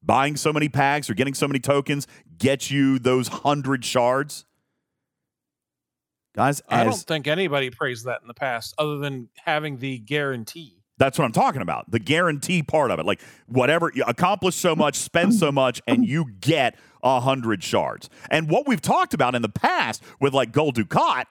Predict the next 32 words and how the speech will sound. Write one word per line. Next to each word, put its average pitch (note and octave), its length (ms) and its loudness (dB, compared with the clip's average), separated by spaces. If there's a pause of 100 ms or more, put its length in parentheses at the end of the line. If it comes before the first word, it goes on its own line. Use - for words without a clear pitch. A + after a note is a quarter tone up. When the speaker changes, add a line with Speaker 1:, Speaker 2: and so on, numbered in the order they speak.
(440)
Speaker 1:
was C#3+ 680 2
not F#3 260 2
even, F#3 180 0
like, D3 140 0
a G#2 60 0
four E3 280 2
hundred D#3 220 0
dollar D3 260 2
investment C3 480 -2
gets D3 240 0
you B2+ 60 -2
tier B2+ 180 0
one, C#3+ 460 0
which G2 180 -2
is E2+ 120 -8
typical. A#2 600 0 (360)
It D#3+ 120 2
was C3 200 2
a G#2 100 0
six - 480 -4
hundred E3 300 0
dollar B2 300 2
investment G#2+ 580 0 (500)
gets G#3+ 380 0
you F#3+ 240 4
tier F3+ 400 0
two, C#3+ 600 -2 (680)
all F#3+ 280 4
but E3 220 0
guaranteed. C3+ 680 0 (1120)
All F#2+ 140 2
right? G#2+ 300 2